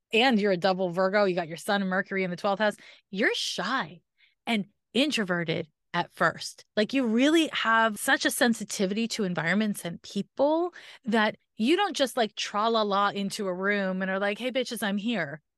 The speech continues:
No, you feel it out. And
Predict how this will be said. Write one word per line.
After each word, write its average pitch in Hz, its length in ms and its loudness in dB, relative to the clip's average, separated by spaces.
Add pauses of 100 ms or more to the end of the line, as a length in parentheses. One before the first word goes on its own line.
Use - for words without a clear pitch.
No, 196 640 0 (340)
you 233 180 -2
feel 220 640 0 (100)
it 190 280 0 (300)
out. 175 440 0 (220)
And 208 220 0